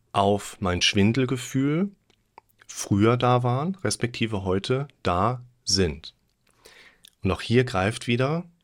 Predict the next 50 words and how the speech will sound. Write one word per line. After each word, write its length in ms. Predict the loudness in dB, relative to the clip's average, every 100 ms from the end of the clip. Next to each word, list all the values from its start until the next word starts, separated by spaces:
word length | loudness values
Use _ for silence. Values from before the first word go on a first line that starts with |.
| _
Probleme 360 | -6 0 2 2
entstehen, 340 | 0 0 -2
weil 100 | -2
wir 80 | -4
Dinge 220 | -4 -4
tun, 160 | -2 -2
die 80 | 0
wir 80 |
lassen 280 | 0 2 0
sollten 300 | -2 -4 -4
und 80 | -4
Dinge 140 | -2
noch 100 | -2
lassen, 260 | -2 -4 -4
die 100 | -4
wir 80 | -2
tun 240 | 4 6
sollten. 500 | 6 0 -4 -8 -12 -12
Heißt, 600 | -4 0 4 2 0 -6 -16 _ -20 _ _ _ _ -10
vielleicht 500 | 0 2 2 0 -4
finden 540 | 0 2 2 2 0
wir 340 | 2 0 0
auffällige 560 | 2 2 2 0 0 0
Bewertungsmuster, 920 | -4 0 2 2 -2 -2 0 -2 -4
"Ah, 220 | -4 -2
da 120 | -2
kommt 200 | -2 -2
der 60 | -2
Schwindel 260 | 0 0 0
schon 160 | -4
wieder, 140 | -8 -4
ah, 340 | 0 0 2
Mist, 320 | 2 2 0
jetzt 160 | -2 -2
ist, 220 | -4 0
Mist, 400 | 4 6 4 0
jetzt 160 | -4 -2
ist 120 | -2
er 60 |
schon 160 | -2 -4
wieder 140 | -4
da, 160 | -4 -4
mm, 380 | 0 2 4 4
das 160 | 2 0
Wort 160 | -2
mit 100 | -2
S 140 | -2 -2
C 140 | -2
H, 200 | -4 -6
ah." 460 | -2 2 4 2